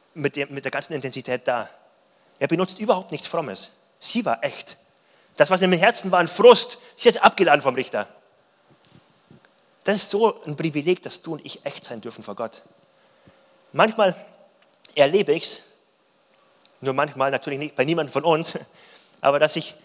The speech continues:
mit Menschen spreche und sie richtig jammern über Situationen, die schwierig sind. Und das sind auch oft schwierige Situationen. Und ich mir denk, boah, krass, was für eine Herausforderung. Und ich verstehe Gott nicht darin und was auch immer. Und dann beten wir gemeinsam.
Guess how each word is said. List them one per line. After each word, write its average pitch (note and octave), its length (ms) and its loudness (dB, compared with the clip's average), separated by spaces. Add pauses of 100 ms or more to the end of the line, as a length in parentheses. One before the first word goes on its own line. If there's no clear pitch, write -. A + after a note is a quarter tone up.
(100)
mit D3+ 120 -2
Menschen E3 300 0
spreche G3+ 540 -2 (600)
und D3+ 240 -2 (500)
sie - 200 -2
richtig D3+ 260 -4
jammern C3+ 440 0 (180)
über C#3 160 -6
Situationen, - 440 -8
die B2+ 60 -8
schwierig D3+ 300 -2
sind. C#3+ 100 -6
Und B2+ 100 -6
das C3+ 80 -8
sind F3+ 100 0
auch D#3 120 0
oft E3 160 -4
schwierige E3+ 260 0
Situationen. E3+ 560 -2 (500)
Und F#3+ 100 0
ich G3 80 0
mir D#3 80 -2
denk, E3 280 -2
boah, D#3+ 220 -4
krass, - 500 -4 (100)
was D#3+ 160 4
für - 80 -8
eine D#3+ 220 -2 (140)
Herausforderung. E3 680 0 (1200)
Und C#3 340 -6 (460)
ich E3+ 140 0
verstehe G3 260 0
Gott F3 200 0
nicht E3 160 -4
darin D#3 260 2
und C#3+ 140 -2
was D3+ 160 0
auch F#3 60 -6
immer. E3+ 240 0 (720)
Und D3 120 2
dann F#3 120 4
beten G#3+ 260 0
wir D3 80 4
gemeinsam. D#3+ 580 -2